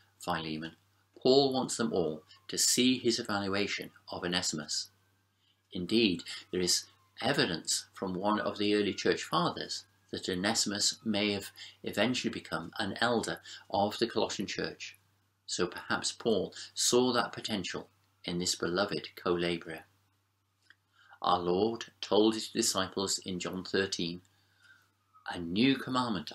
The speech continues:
I give to you, that you love one another. As I have loved you, that you also love one another. By this all will know that you are my disciples, if you have love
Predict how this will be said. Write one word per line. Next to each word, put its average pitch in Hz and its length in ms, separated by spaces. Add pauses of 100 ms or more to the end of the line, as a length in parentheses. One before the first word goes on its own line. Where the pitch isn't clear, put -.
I 90 60
give 104 240
to 92 120
you, 78 120 (340)
that 120 160
you 113 220
love 135 340
one 85 180
another. 80 360 (1080)
As 98 220
I 117 280
have 113 200
loved 113 240
you, 90 220 (260)
that 127 160
you 131 160
also - 380
love 113 260
one 82 200
another. 76 340 (640)
By 107 220
this 160 480 (400)
all 151 400
will 143 180
know 120 440 (520)
that 98 180
you 123 220
are 131 100
my 123 140
disciples, 107 760 (180)
if 123 240
you 127 140
have 135 220
love 78 300